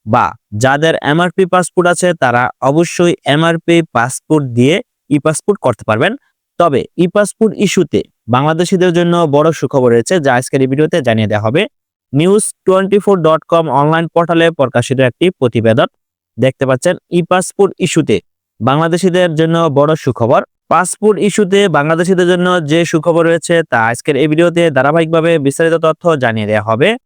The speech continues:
আটচল্লিশতম মিশন হিসেবে ভিয়েতনামের হ্যানে বাংলাদেশ দূতাবাস ই পাসপোর্ট সেবা চালু করা হয়েছে। বাংলাদেশিদের জন্য ভিয়েতনামের হ্যানে দূতাবাসে পাসপোর্ট সেবা চালু করা হয়েছে, ই পাসপোর্ট। শুক্রবার বাইশ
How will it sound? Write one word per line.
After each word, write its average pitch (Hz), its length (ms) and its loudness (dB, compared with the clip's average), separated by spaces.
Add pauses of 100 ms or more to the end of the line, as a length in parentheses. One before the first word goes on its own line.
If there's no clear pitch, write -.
আটচল্লিশতম 202 880 0
মিশন 170 340 0
হিসেবে 147 460 2 (320)
ভিয়েতনামের 175 720 0 (100)
হ্যানে 156 460 -2 (220)
বাংলাদেশ 160 500 0 (160)
দূতাবাস 160 680 0
ই 156 140 0
পাসপোর্ট 160 440 -2
সেবা 151 360 0
চালু 120 220 0
করা 113 160 -2
হয়েছে। 117 360 0 (300)
বাংলাদেশিদের 180 760 0
জন্য 185 460 0 (280)
ভিয়েতনামের 180 640 0
হ্যানে 165 500 0 (400)
দূতাবাসে 160 760 2 (120)
পাসপোর্ট 165 600 0 (200)
সেবা 143 300 0
চালু 127 260 0
করা 120 140 0
হয়েছে, 135 340 0 (160)
ই 190 120 0
পাসপোর্ট। 170 500 -2 (560)
শুক্রবার 214 520 0
বাইশ 180 260 0